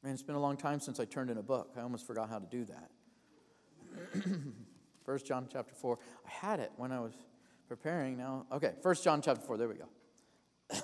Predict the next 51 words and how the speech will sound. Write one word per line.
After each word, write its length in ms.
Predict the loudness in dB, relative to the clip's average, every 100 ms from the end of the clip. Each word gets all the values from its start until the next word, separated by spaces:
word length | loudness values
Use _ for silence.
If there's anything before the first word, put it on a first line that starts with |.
| -6
And 200 | -2 0
I, 120 | 2
I'm 100 | 0
just 140 | -2 0
gonna 140 | 2
read 180 | 2 2
fourteen 320 | 2 0 -2
and 80 | -2
fifteen, 400 | -4 -4 -8 -8
verses 240 | -8 -10 -10
fourteen 360 | -10 -8 -8
and 120 | -8
fifteen. 400 | -6 -8 -8 -12 -14 -20 _ _ _ _ _ _ _ _ -20
You 540 | -20 -20 -20 -20 -8
have 80 | -6
to 80 | 4
bear 180 | 8 8
with 200 | 8 6
me. 80 |
I 100 | 4
just 200 | 4 -2 -8 -18 -2
don't 180 | 0 2
know 80 | 4
what 140 | 4
it 20 |
is 80 | 4
about 220 | 2 0 -4 -18 -18 -18 -20 -4
talking. 360 | -4 -2 -2
I 140 | -2 0
get 240 | 0 0 2
<clears throat> 60 | 6
a 160 | 6
little 340 | 6 4 0 -6 -18 -20 -20 -4
tickle 240 | -2 0 0
in 60 |
my 100 | 0
throat, 360 | 2 6 6 4
and 100 | -2
so, 280 | 2 4 4
um, 240 | 2 -2 -6 -18 -20 -20 -8
and 80 | -6
it's 120 | -4
not 200 | -4 -4
funny. 300 | -4 -4 -6 -10 -18 0
Anyways, 520 | 8 12 12 10 4 8
um, 360 | 12 12 10 0 -10 2
in 200 | 4 4 6
verses 320 | 6 6 4
fourteen 320 | 6 6 4
and 80 | 6
fifteen, 280 | 6 6